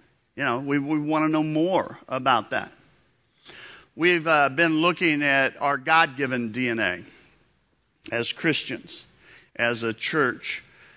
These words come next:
And we said at the beginning of this series that one of the rules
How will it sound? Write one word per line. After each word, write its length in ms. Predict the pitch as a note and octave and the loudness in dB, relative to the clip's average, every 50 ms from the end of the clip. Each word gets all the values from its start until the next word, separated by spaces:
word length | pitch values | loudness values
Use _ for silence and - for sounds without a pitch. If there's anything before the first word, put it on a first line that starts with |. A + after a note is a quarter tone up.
| - _ _ _ _ _ _ _ - | -20 _ _ _ _ _ _ _ -8
And 80 | A#2+ | -6
we 80 | C3 C#3 | -6 -4
said 280 | C3+ - E3+ D#3 D3+ - | -2 0 2 2 2 2
at 40 | |
the 60 | - C#3 | -2 -4
beginning 480 | C3+ C3+ B2+ D3 D3+ D3 D3 C#3+ C#3 | -4 -4 -2 0 0 2 2 2 2
of 160 | C#3 C3+ B2 | 0 0 0
this 200 | B2+ C3 B2+ - | 0 0 0 -2
series 440 | - - E3 E3 D#3+ D#3 D3 C3 A#2+ | -4 -2 0 2 4 4 2 0 0
that 140 | C3+ C3 B2+ | -2 -4 -2
one 220 | C3+ D3 E3 F3 | 0 0 2 2
of 120 | E3+ D#3+ C#3 | 2 2 0
the 100 | C#3+ C3+ | -2 -4
rules 920 | C3 C#3 D#3+ F#3 G3 F#3 E3 C#3+ B2+ A#2 A#2 A#2 A#2+ B2 - - - - | -4 0 2 4 4 4 4 2 0 0 -2 -2 -4 -4 -6 -8 -8 -12